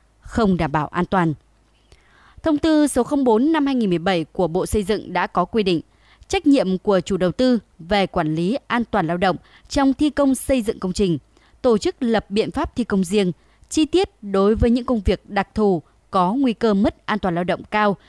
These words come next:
được quy định trong quy chuẩn kỹ thuật quốc gia về an toàn trong xây dựng công trình. Dừng thi công xây dựng khi phát hiện nguy cơ xảy ra tai nạn lao động. Sự cố gây mất an toàn lao động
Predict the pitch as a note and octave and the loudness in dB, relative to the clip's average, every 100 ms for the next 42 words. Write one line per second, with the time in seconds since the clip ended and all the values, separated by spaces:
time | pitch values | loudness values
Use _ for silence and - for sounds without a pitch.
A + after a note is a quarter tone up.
0 | _ - A#3+ - _ E4 D4+ A#3 C3 - | _ -2 -2 -2 _ -2 0 -2 -4 -4
1 | C4 A#3 - B3 - F#3+ D3 G3 G#3+ B3 | -2 -2 0 0 0 -2 -2 -6 -2 -4
2 | - C4 A3 G#3+ G3+ - _ - F#3+ A3 | -2 -4 0 0 0 -2 _ -14 -2 0
3 | F#3 - A#3+ B3 A#3+ F#3+ E3 - G#3 - | 0 -2 -4 0 0 0 -2 -2 0 0
4 | - F#3 F#3 - E3+ G3+ D#3+ - _ _ | 0 0 -2 -4 0 0 0 -4 _ _
5 | _ _ _ _ _ - G3 B3 A#3+ A3+ | _ _ _ _ _ -10 0 4 4 4
6 | D#4 D#4 C#4+ D4 A#3 G#3+ F#3 - _ - | 2 2 2 2 2 0 -2 -8 _ -2
7 | A#3 A3+ D4+ E4 A#3 F#3+ A3+ A#3 A3+ - | 2 2 2 2 0 2 0 2 0 2
8 | A3+ E3+ E3+ G3 G3 F#3+ F3+ E3+ F3+ F3+ | 0 0 0 0 0 -2 0 0 0 0
9 | C#3+ _ _ - _ - C#4+ A#3+ B3 A3+ | -2 _ _ -20 _ -6 -4 0 2 4
10 | D4 C#4+ C4 A3+ C4 F#4+ - A3+ G3+ D#3+ | 4 2 2 2 0 0 -2 -2 0 0
11 | F3+ F#3 | 0 -2